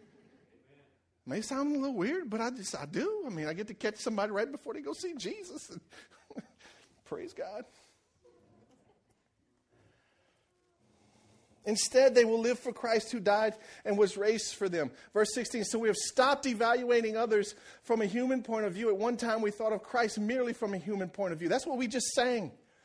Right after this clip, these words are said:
"Lord, change the way I see. Because of this, I see differently now." Right?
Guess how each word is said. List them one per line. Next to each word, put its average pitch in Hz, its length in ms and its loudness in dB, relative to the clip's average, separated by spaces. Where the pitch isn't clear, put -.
"Lord, 233 200 2
change 254 380 4
the 262 100 2
way 247 220 6
I 226 120 2
see. 240 540 -2
Because 233 320 2
of 233 140 0
this, 233 100 -2
I - 80 -4
see 262 240 4
differently 247 680 0
now." 190 420 -4
Right? 277 300 0